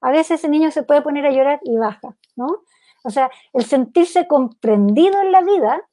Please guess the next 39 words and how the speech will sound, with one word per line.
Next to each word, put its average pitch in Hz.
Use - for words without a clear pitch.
es 285
fundamental, 277
es 285
fundamental, 294
¿no? 294
Y 247
cuando 247
nosotros 269
decimos, 294
"Ya, 302
no 302
tengas 302
pena, 302
si 294
esto 294
es -
temporal, 269
si 247
ya 277
lo 285
vas 277
a 262
poder 254
ver", 294
y 269
entramos 294
en 311
una 294
serie 302
de 339
cosas 349
como 311
este 302
sana, 294
sana, 294
potito 277
de 294
rana, 285
¿no? 294